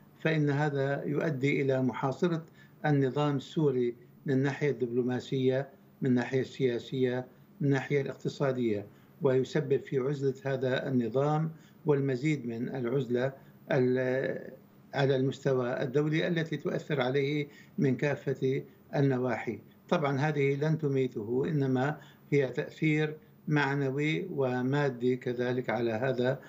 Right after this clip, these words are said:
النظام المجرم. إيه، شيء آخر كذلك أن هذه الدعاوى لها رفع معنويات الضحايا، ترفع معنويات الضحايا في أن هناك، لا يزال هناك بقية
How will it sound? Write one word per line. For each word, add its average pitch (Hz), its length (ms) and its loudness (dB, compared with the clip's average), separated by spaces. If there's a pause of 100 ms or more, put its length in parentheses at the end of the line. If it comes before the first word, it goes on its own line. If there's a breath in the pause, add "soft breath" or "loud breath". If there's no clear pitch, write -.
(320 loud breath)
النظام 131 600 2 (120)
المجرم. 120 580 0 (460 loud breath)
إيه، 147 240 2
شيء 165 420 0
آخر 165 400 -2
كذلك 135 540 -2
أن 147 160 -2
هذه 135 580 0 (400 loud breath)
الدعاوى 135 680 2 (360 loud breath)
لها 147 720 -2
رفع 160 280 -2
معنويات 135 720 0
الضحايا، 120 680 -4 (380 loud breath)
ترفع 160 340 0
معنويات 135 520 0
الضحايا 127 360 -2
في - 160 -2
أن 147 140 0
هناك، 139 580 0 (280 loud breath)
لا 151 220 2
يزال 139 260 0
هناك 135 380 -2
بقية 127 580 0